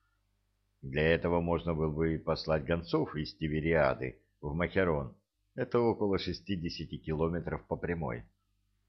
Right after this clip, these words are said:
Нет, он тут же, по прошествии нескольких минут,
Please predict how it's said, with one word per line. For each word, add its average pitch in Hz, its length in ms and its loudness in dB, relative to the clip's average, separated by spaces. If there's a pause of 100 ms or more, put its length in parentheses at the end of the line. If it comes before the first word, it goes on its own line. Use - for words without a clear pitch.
(160)
Нет, 73 720 0 (380)
он 87 300 2 (120)
тут 90 380 0
же, 71 200 -4
по 78 160 0
прошествии 87 1000 2
нескольких 82 760 -2
минут, 90 540 -4